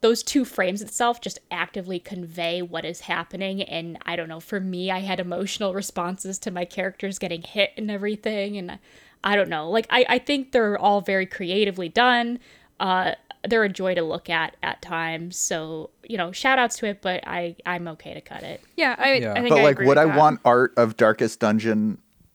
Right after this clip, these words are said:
Speaker 4: on my wall compared to Stardew Valley?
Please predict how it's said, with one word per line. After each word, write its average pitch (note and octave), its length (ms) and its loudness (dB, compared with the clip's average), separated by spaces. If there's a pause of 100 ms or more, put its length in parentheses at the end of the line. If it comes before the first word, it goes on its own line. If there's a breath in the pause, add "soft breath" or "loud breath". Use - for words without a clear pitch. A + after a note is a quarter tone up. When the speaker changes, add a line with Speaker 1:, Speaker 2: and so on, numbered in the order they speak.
(360)
Speaker 4:
on G#2+ 220 6
my G#2 140 6
wall G2 460 6 (540)
compared G#2 440 2
to G2+ 40 -2
Stardew G#2 360 2
Valley? G2 500 2